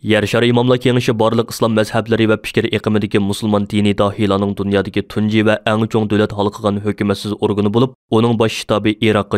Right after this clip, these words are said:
joylashgan. Ular mazkur organning raisi Imom Muhammad Boqir al-Budayrining imzosi bilan e'lon qilgan bayonotida mundaq degan: "Biz zulmga uchragan Uyg'ur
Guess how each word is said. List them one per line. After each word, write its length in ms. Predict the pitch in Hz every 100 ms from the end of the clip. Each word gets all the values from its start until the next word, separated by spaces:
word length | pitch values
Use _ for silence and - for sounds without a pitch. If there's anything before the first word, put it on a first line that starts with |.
| 101
joylashgan. 540 | 98 87 - - 104 _ _
Ular 160 | 107 120
mazkur 360 | 120 123 127 123
organning 400 | 120 120 123 123
raisi 300 | 110 117 123
Imom 240 | - 110 113
Muhammad 460 | 110 113 110 113
Boqir 300 | 113 104 110 107
al-Budayrining 760 | 110 104 104 101 101 104 101 104 107
imzosi 360 | 98 104 104
bilan 140 | 104 101
e'lon 280 | 107 101 98
qilgan 220 | 101 101 95
bayonotida 480 | 98 101 101 110 104 98
mundaq 260 | 98 90 -
degan: 260 | 85 - _ _ _ -
"Biz 280 | 98 123 123
zulmga 320 | 123 131 123 113
uchragan 340 | 123 113 120
Uyg'ur 300 | 117 110 117